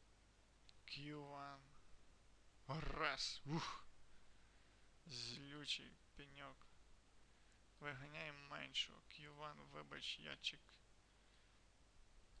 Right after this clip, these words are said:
Хто зайшов? О, буржуйчик. Красава. Буржуйчик, молодець. Купідона вже має, прокачав його сильно.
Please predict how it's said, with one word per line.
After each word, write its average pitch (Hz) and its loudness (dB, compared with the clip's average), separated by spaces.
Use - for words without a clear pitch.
Хто 156 -2
зайшов? 147 -2
О, 143 4
буржуйчик. 127 2
Красава. 139 6
Буржуйчик, 151 0
молодець. 131 0
Купідона 147 0
вже 143 2
має, 123 -4
прокачав 131 4
його 139 -2
сильно. 127 0